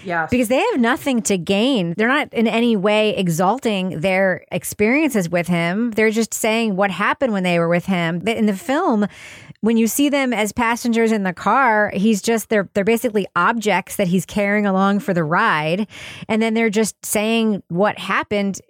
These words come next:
Speaker 2: when they were with him. They, they, they didn't seem to be particularly <laughs> enjoying the adventure as it was happening.
Speaker 1: But now the second one, though, what's her name? Janice, the one who was the sex worker.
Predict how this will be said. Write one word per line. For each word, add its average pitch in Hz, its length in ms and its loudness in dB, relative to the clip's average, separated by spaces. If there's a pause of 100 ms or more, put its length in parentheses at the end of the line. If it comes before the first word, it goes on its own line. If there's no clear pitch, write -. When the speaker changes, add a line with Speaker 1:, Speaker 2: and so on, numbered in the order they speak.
(120)
Speaker 2:
when 202 260 0
they 196 220 2
were 202 180 2
with 247 280 0
him. 170 340 -4
They, 202 220 2
they, 208 240 2
they 214 200 2
didn't 277 200 -2
seem 294 180 0
to 277 100 0
be 277 160 2
particularly 247 640 0
<laughs> 226 100 2
enjoying 190 680 0 (580)
the 269 160 0
adventure 254 640 0
as 254 180 0
it 262 140 0
was 233 220 0
happening. 185 680 0 (340)
Speaker 1:
But 381 360 2
now 320 340 4
the 269 140 0
second 330 480 0
one, 185 260 2
though, 156 540 2
what's 233 240 -2
her 285 80 -2
name? 185 280 2
Janice, 214 720 0
the 233 140 0
one 220 160 2
who 240 100 2
was 220 240 2
the 277 80 -4
sex 254 380 -2
worker. 156 580 0